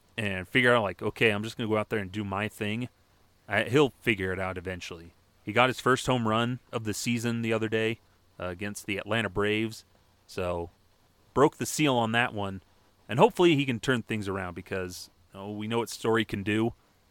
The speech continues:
But i-, it's rough when he has to, to walk up to the plate and hear,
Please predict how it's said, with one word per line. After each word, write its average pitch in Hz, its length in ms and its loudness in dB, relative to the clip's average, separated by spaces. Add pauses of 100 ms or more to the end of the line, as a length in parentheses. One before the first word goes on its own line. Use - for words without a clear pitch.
(1080)
But 107 200 0 (320)
i-, 107 100 -12 (140)
it's - 380 -14
rough 110 400 0 (440)
when 98 120 -10
he 95 80 -8
has 95 160 -8
to, 92 240 -6 (220)
to 98 100 -4
walk 98 260 0
up 104 140 -4
to 98 100 -10
the - 80 -12
plate 101 320 -2
and 92 140 -10
hear, 98 280 -8